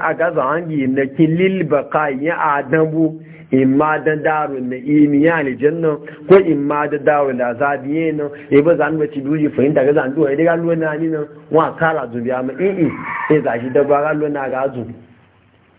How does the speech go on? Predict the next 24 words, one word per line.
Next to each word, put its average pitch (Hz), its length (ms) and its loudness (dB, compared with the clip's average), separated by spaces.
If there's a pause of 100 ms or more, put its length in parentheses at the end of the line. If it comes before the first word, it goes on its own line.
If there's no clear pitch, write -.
Zai 120 300 2
ji 120 300 2
bi 120 140 4
la 131 300 2
ilaha 120 500 -4
illallah 120 640 0
wi 117 120 0
na. 120 140 -6 (460)
Zai 135 320 2
ji 131 200 -2
bi 123 100 -2 (340)
imani 143 640 -2
amma 127 580 -2
zunubi 151 500 -2
kaba'ir 135 540 0
ya 147 220 -2
wa 151 240 -4 (160)
wa 143 200 -2
jiki 156 220 -4
na. 147 120 0 (1700)
Zunubi 156 520 2
kaba'ir 160 480 0
ya 170 320 -2 (340)
wu 175 680 0